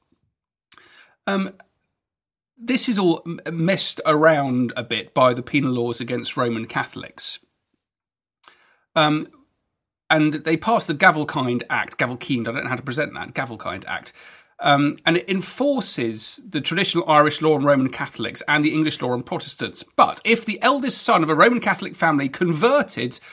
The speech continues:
to Protestantism, he would no longer have to share his father's estate with his siblings, but could instead keep it all for himself. So what happens is, the implication of this is that the law re-, has the effect of reducing the size and influence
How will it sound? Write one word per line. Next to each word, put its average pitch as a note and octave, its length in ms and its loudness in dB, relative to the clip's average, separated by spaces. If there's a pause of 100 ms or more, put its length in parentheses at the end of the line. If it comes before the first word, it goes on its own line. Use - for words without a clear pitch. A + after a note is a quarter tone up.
(220)
to D3+ 240 2
Protestantism, A#2+ 920 -4
he E3 100 0
would D#3 160 0
no F3 140 2
longer G#3+ 340 2
have G#3+ 320 0
to G#3+ 80 -10
share C#3+ 360 0
his C3 160 -4
father's D#3+ 340 -2
estate C3+ 460 -4
with C3 280 -4 (220)
his C#3 240 -2
siblings, A2+ 640 -4
but - 240 -12
could A#3 240 -4 (200)
instead F3+ 380 0
keep D#3+ 280 -4
it D#3 140 -4 (100)
all D3 280 0
for - 160 -8
himself. - 1000 -4
So G#3+ 200 -2
what A3+ 300 -4
happens G3 420 2
is, D#3+ 240 -4
the F#3 180 0
implication A3 520 0
of B2 160 2
this F#2+ 320 -4
is C#3+ 220 -4
that - 140 -8
the D#3+ 80 0
law G3 380 -4
re-, E3+ 280 2 (240)
has F3 180 0
the F#3 100 0
effect F3+ 300 -4
of D#3 100 0
reducing F#3+ 560 0
the F3 80 -2
size F#3+ 440 2
and - 120 -8
influence A2 760 -4